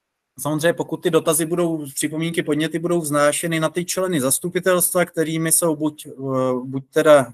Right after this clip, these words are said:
členové rady nebo, nebo předsedové výborů na místě, tak, eh,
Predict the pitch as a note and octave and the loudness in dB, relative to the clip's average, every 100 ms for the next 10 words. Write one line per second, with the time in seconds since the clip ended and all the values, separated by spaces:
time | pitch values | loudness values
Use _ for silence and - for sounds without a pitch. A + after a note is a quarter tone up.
0 | - - C#3 D3+ D3+ C#3+ C#3 D3 D3 D3 | -12 -4 0 4 6 6 2 -2 0 0
1 | C3+ B2+ C3+ C#3+ C3 - - D3+ D3+ C3+ | -2 -2 -2 -2 -2 -2 -2 4 4 4
2 | B2 D3 D3+ D3 - - - _ B2+ C3+ | 2 2 0 -2 -12 -20 -20 _ 0 2
3 | D#3+ F3 - - E3 D#3+ D3+ C#3+ - C#3+ | 2 2 0 4 2 6 2 2 2 4
4 | C#3+ C#3 | 4 2